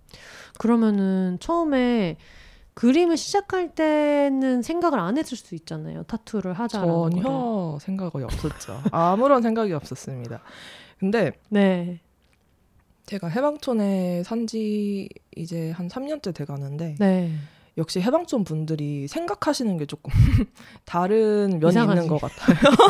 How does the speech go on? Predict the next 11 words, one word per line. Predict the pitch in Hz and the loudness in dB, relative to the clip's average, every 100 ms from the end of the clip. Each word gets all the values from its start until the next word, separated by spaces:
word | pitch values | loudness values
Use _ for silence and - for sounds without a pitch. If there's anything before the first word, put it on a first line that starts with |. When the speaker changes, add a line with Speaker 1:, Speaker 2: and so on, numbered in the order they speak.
| - | 8
Speaker 2:
<laughs> | 466 - 359 - | 4 4 2 -2
Speaker 1:
<laughs> | |
이상하지. | 196 233 269 185 139 165 _ - - - 226 294 240 | 2 2 2 -2 -6 -8 _ -10 -10 -8 0 2 6
우리를 | 269 330 | 6 6
포함해서 | 320 339 320 269 | 4 0 0 0
이상하잖아요. | 165 165 233 208 208 247 | -4 0 2 6 8 8
Speaker 2:
<laughs> | 180 190 226 294 - | 4 -2 -2 -2 0
Speaker 1:
네. | 190 180 175 269 - | -2 0 -4 -6 -6
Speaker 2:
약간 | 208 202 240 233 | -6 2 2 2
소수가 | 359 403 415 339 226 | -2 -2 0 2 0
정말 | - 190 196 202 170 | 0 0 2 2 0